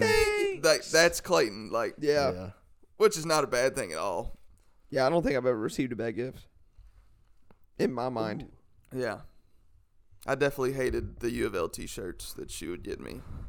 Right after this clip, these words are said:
Speaker 2: Yeah.
Speaker 3: Dude, I want you to get a P C so bad.
Speaker 1: I do too.
Speaker 3: If you got one, I would buy cod Ghost just so we could go and play.
Speaker 1: Yeah, I, I would love to get a P C.
Speaker 3: Mm.
Speaker 2: Just get Plutonium.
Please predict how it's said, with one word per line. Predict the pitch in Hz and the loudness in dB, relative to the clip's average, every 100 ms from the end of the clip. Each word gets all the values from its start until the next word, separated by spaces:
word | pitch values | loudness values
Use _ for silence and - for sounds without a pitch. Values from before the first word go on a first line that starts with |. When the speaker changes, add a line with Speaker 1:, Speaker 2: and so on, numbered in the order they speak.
| - - - - 214 | -12 -12 -6 0 0
Speaker 2:
Yeah. | 170 160 143 - - - | 4 4 4 0 -6 -6
Speaker 3:
Dude, | - 113 | 2 4
I | 165 | 4
want | 196 - | 0 -2
you | 117 | -2
to | |
get | 98 | 6
a | |
P | - 101 | 6 6
C | - 85 | 0 -2
so | - 80 82 | 0 0 0
bad. | 78 69 69 - - - - - - - - - - - - - - _ | 0 -2 -4 -8 -10 -12 -12 -14 -14 -14 -18 -16 -18 -18 -20 -20 -20 _
Speaker 1:
I | 139 | -2
do | 175 | -2
too. | 175 156 165 - - | 0 -4 -4 -6 -10
Speaker 3:
If | - 95 | -8 -2
you | 110 | 2
got | 127 104 113 | 6 6 6
one, | 117 117 | 6 4
I | - 101 | 4 4
would | 113 87 | 4 4
buy | 92 95 | 2 2
cod | - 92 82 | 2 0 2
Ghost | 90 90 - | 2 0 0
just | 82 - | -6 -4
so | |
we | 90 | -2
could | 82 80 | -2 -4
go | 78 | -4
and | 69 | -4
play. | - 60 - - | -4 -6 -8 -6
Speaker 1:
Yeah, | 120 131 - - - | -6 -6 -8 -16 -8
I, | 127 131 - | -6 -6 -4
I | - 127 | 2 2
would | 135 135 | 2 0
love | 131 139 | 2 0
to | 131 | 0
get | 120 | 0
a | 117 | 10
P | 135 | 10
C. | 127 131 - - - - _ _ - - - _ _ - | 10 0 -8 -12 -20 -20 _ _ -20 -20 -20 _ _ -4
Speaker 3:
Mm. | 92 80 92 | -2 -2 -2
Speaker 2:
Just | 170 | -2
get | - 202 | 0 0
Plutonium. | 190 185 175 190 127 135 | 0 0 0 -2 -6 -10